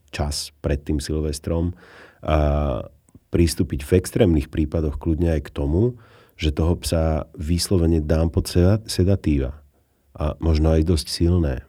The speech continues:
Len toto sú veci, pri ktorých ja by som bol veľmi opatrný na to,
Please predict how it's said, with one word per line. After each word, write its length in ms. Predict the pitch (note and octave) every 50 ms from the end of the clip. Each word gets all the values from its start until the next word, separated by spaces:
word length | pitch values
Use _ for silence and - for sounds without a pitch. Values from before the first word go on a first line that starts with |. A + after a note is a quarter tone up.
| _ _ _ _ _ -
Len 320 | - D#2 D#2 D2+ D2+ - - - _
toto 240 | - - C#2 - A#2
sú 160 | - - G2
veci, 480 | D#2 C#2+ C2+ C2 - - A2+ C3+ D3 C#3+ - - - - - - - _ _ -
pri 120 | - E2+ D2+
ktorých 320 | - - G2+ F2+ D2+ D#2+
ja 80 | D#2 E2+
by 80 | G2+
som 160 | G2 - G2+ G2
bol 160 | F2+ E2 D2+
veľmi 400 | D2 D2 F2+ G2+ A#2 B2+ C3 -
opatrný 560 | - E2 - - G#2+ - - G2 F#2+ G2 F2+
na 240 | D#2 C#2 B1 B1 B1
to, 400 | - F2+ G#2 B2+ C#3 C#3+ C#3